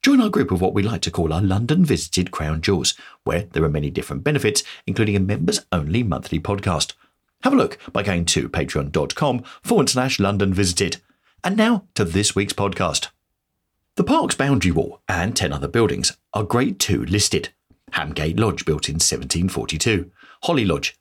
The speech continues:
formerly known as Bog Lodge, and the Game Larder in its courtyard,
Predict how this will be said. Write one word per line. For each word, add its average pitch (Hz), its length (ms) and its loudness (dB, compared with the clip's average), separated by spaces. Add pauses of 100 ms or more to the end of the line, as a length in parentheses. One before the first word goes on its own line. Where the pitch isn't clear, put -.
formerly 67 360 -4
known 78 200 -2
as 85 120 2
Bog 80 320 -2
Lodge, 90 280 -2 (320)
and 90 140 0
the 92 60 2
Game 78 240 0
Larder 104 400 0 (100)
in 85 80 -2
its 85 160 0
courtyard, 95 440 0